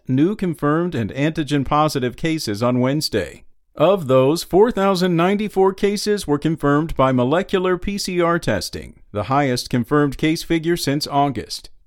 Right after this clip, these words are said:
Nancy Nydam, a spokeswoman for D P H, said Wednesday's figures reflect the lag in reporting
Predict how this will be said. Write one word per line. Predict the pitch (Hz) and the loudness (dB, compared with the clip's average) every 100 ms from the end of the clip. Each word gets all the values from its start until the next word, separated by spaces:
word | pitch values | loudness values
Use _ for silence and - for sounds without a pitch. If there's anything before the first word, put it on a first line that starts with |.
| _ _ - | _ _ -2
Nancy | 175 220 214 180 | 0 2 0 0
Nydam, | 160 170 139 82 - - - | 0 0 -2 -4 -10 -20 -10
a | 117 | -8
spokeswoman | - 160 170 156 151 156 | 2 2 2 -2 0 0
for | 143 120 | -2 -2
D | 151 | -2
P | 165 160 160 | -2 0 0
H, | 160 156 - | 0 -2 -6
said | - 170 | -2 0
Wednesday's | 147 208 226 214 208 - | 0 -2 0 -2 -2 -2
figures | 208 190 190 175 | -4 -2 -4 -2
reflect | 156 - 165 151 - | -4 0 -2 -2 -8
the | 139 151 | -2 0
lag | 165 185 202 | 2 0 -2
in | 180 160 156 | -2 -2 -2
reporting | 151 202 190 95 - | -2 -2 -2 -2 -10